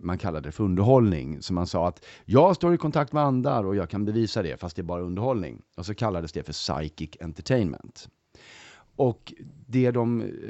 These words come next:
gjorde då var liksom en kombination av, eh, eh, en massa fusk och trick som man hade för sig,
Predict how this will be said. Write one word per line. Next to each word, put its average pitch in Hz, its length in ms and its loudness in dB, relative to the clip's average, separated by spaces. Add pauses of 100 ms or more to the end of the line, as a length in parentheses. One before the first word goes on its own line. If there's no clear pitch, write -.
(140)
gjorde 127 540 -2
då 76 360 -4
var 87 520 0
liksom 90 380 -8
en 95 100 -4
kombination 113 960 0
av, 87 440 -4
eh, 85 180 -4 (880)
eh, 85 480 -8
en 110 80 -2
massa 110 220 -2
fusk - 680 -4
och - 100 -6 (300)
trick - 380 -6
som - 140 -4
man 120 100 2
hade 117 140 0
för - 220 -6
sig, 104 300 -4